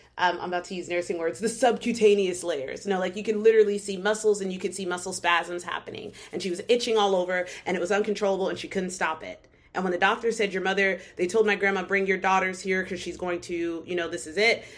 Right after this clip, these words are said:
Uh, when I went in and saw my mom, she was unrecognizable. She looked like a crazy person because she was itching everywhere in her brain. Again, just like with emotional overload, her brain could not take the amount of pain that she was in on every part of her body.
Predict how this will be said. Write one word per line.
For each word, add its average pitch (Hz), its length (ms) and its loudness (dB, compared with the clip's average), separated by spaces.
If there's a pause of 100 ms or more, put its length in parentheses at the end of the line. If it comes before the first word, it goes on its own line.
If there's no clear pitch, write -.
(120)
Uh, 170 80 -2
when 170 140 -2
I 175 40 0
went 208 200 4
in 214 100 6
and 196 120 -2
saw 196 180 0
my 185 160 -2
mom, 185 440 0
she - 140 -8
was 175 100 -2
unrecognizable. 180 840 0
She - 180 -6
looked 180 140 -6
like 180 120 -4
a 180 60 -8
crazy 180 360 -4
person 147 360 -8
because 165 220 -8
she 180 100 -8
was 156 140 -8
itching 196 320 2
everywhere 180 360 0
in 170 60 -2
her 180 100 -6
brain. 175 540 0 (240)
Again, 190 540 2
just 175 180 -6
like 185 240 2 (220)
with 190 180 2
emotional 180 680 2
overload, 170 500 0 (160)
her 214 140 4
brain 220 340 8
could 185 180 -2
not 190 400 2
take 214 300 6
the 190 120 -2
amount 180 260 0
of 180 80 -8
pain 190 240 0
that 190 100 -2
she - 140 -4
was 180 160 -2
in 185 160 2
on 165 280 -4
every 196 280 2
part 190 240 0
of 180 60 -2
her 190 120 -2
body. 170 460 -2